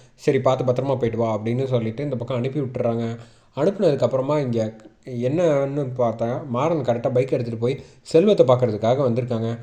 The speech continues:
செல்வம் இருக்கிற எப்போதும் வழக்கமா டீ சாப்பிட்ற இடத்துக்கு கரெக்டா வந்தோன்னே, இந்த பக்கம், அ, மாறனை பார்த்தோன்னே டக்குன்னு ஓட ஆரம்பிச்சிடுறாங்க. "ஏய், ஓடாத, ஓடாத, உன்கிட்ட ஒரு உதவி கேட்கறதுக்கு தான் வந்திருக்கேன்" அப்படின்னோன்னே, டக்குன்னு வந்து செல்வம் நின்னுட்டு,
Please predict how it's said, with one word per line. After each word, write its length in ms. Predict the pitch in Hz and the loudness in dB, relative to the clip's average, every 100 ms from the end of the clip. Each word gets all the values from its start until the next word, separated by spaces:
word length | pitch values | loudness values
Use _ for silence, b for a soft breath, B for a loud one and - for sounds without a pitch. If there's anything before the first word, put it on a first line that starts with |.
| B B B | B B B
செல்வம் 400 | 123 - 156 208 | -4 0 2 4
இருக்கிற 260 | 151 127 127 | 4 6 6
எப்போதும் 340 | 123 123 151 127 | 6 6 2 2
வழக்கமா 300 | 120 147 143 | 2 2 2
டீ 100 | 147 | 0
சாப்பிட்ற 320 | 147 127 113 110 | 2 2 2 0
இடத்துக்கு 300 | 120 123 120 | 0 -2 -4
கரெக்டா 260 | 117 117 143 | -4 -2 0
வந்தோன்னே, 440 | 117 120 123 123 139 | 0 0 -2 0 -2
இந்த 140 | 123 | -2
பக்கம், 260 | 117 147 147 B B | 0 -2 -2 B B
அ, 160 | - 131 113 | -2 0 2
மாறனை 340 | 123 175 160 | 4 4 4
பார்த்தோன்னே 320 | 127 127 131 | 4 2 2
டக்குன்னு 300 | 127 170 160 | 0 2 4
ஓட 140 | 135 151 | 8 8
ஆரம்பிச்சிடுறாங்க. 460 | 131 120 117 120 | 6 2 0 0
"ஏய், 160 | 147 175 | 0 2
ஓடாத, 280 | 151 175 170 | 4 4 4
ஓடாத, 260 | 151 160 139 | 4 4 2
உன்கிட்ட 300 | 117 117 170 151 | 0 2 4 4
ஒரு 160 | 123 113 | 4 0
உதவி 240 | 139 165 | 0 0
கேட்கறதுக்கு 440 | 160 123 117 117 | 0 -2 -2 -2
தான் 140 | 127 120 | -2 0
வந்திருக்கேன்" 320 | 113 110 107 | -2 -4 -6
அப்படின்னோன்னே, 400 | 104 113 110 135 147 | -4 -4 -4 -4 -4
டக்குன்னு 300 | 131 151 139 | -4 -2 -2
வந்து 200 | 120 127 | -2 -2
செல்வம் 320 | 131 135 123 | -4 -2 -2
நின்னுட்டு, 380 | 120 123 120 | -2 -2 -2